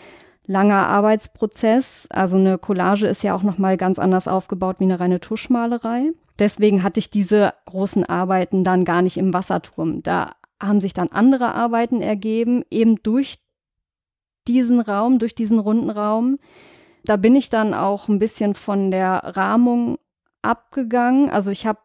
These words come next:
auch in diesen vier Wochen dann nicht den Aufstand gemacht und habe dann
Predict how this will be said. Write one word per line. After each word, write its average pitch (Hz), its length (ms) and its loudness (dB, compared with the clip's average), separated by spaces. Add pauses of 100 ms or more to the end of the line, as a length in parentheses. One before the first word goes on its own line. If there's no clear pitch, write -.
(100)
auch - 220 -4
in 214 160 4
diesen 208 260 2
vier 220 340 0
Wochen 208 280 2
dann 196 220 2
nicht - 300 -2
den 202 300 2 (100)
Aufstand 196 640 0
gemacht 196 420 0
und 185 160 -2
habe 202 180 -4
dann 180 360 2